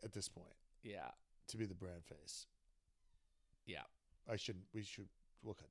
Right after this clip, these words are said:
Speaker 1: that.
Speaker 2: Well, I don't care.
Speaker 1: <laughs>
Speaker 2: Why
Speaker 1: Well, you
Speaker 2: not?
Speaker 1: g-, you gave a shifty-eyed expression. You're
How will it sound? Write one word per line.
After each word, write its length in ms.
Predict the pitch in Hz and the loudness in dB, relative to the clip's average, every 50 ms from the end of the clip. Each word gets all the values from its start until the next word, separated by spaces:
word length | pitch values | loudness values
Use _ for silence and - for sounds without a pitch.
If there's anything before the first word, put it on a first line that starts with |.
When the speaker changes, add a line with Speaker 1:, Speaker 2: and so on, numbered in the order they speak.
| - | -16
Speaker 1:
that. 140 | - - - - _ _ - - _ _ - - - _ _ _ _ _ _ - - | -16 -18 -18 -20 _ _ -20 -20 _ _ -20 -20 -20 _ _ _ _ _ _ -14 -12
Speaker 2:
Well, 100 | - - - 98 | -10 -8 -4 -2
I 20 | |
don't 160 | 107 120 101 | -2 -2 -2
care. 240 | - - - 90 107 - - | -2 0 0 0 0 0 -2
Speaker 1:
<laughs> 600 | - 110 - - - - - - - - - - | -2 4 6 8 8 8 6 0 -8 -20 -20 0
Speaker 2:
Why 100 | - 120 | 8 10
Speaker 1:
Well, 60 | 127 139 | 12 12
you 60 | 143 | 12
Speaker 2:
not? 100 | 120 - | 10 8
Speaker 1:
g-, 40 | - - - - - - - - - | 6 -2 -8 -16 -20 -20 -6 0 2
you 60 | 117 | 8
gave 200 | 117 139 143 123 | 10 10 12 12
a 60 | 113 | 10
shifty-eyed 600 | - - - 123 113 - - 104 98 92 95 90 87 | 8 8 6 6 4 4 2 2 2 4 2 0 -2
expression. 380 | 85 - - 95 92 - - - | -4 -6 -6 -6 -6 -6 -8 -8
You're 80 | - | -8